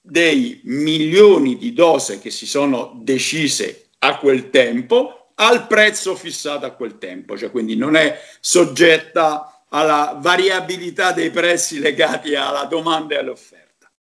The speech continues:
L'Unione Europea ha investito su sei società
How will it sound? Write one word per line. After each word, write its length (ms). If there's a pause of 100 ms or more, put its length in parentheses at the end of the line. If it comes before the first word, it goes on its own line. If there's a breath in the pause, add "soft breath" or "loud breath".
(540 soft breath)
L'Unione 340
Europea 320
ha 60
investito 1300
su 300
sei 340
società 920